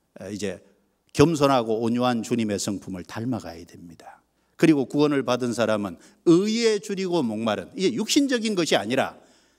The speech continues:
바로 의에 줄이고 목마른, 의가 뭡니까? 주님의 말씀과 주님의 뜻이잖아요. 그 주님의 말씀과 주님의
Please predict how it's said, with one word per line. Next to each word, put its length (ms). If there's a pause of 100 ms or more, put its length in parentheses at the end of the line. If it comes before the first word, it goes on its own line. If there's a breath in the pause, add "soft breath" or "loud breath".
(140 soft breath)
바로 380
의에 440
줄이고 360
목마른, 500 (300)
의가 300
뭡니까? 540
주님의 580
말씀과 580
주님의 420
뜻이잖아요. 840 (280 loud breath)
그 200
주님의 520
말씀과 760
주님의 680